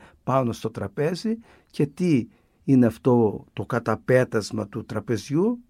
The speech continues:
Το τραπεζομάντιλο. Ωραιότατα τραπεζομάντιλα και κουρτίνες είχαν οι αρχαίοι.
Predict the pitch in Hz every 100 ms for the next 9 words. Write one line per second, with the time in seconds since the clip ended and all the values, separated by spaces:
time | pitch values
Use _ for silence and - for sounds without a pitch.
0 | _ _ - 202 180 196 185 180 123 107
1 | _ _ _ - 110 - 151 156 165 180
2 | 139 120 120 123 123 123 117 123 131 120
3 | 117 123 123 - 139 117 123 113 117 104
4 | - 175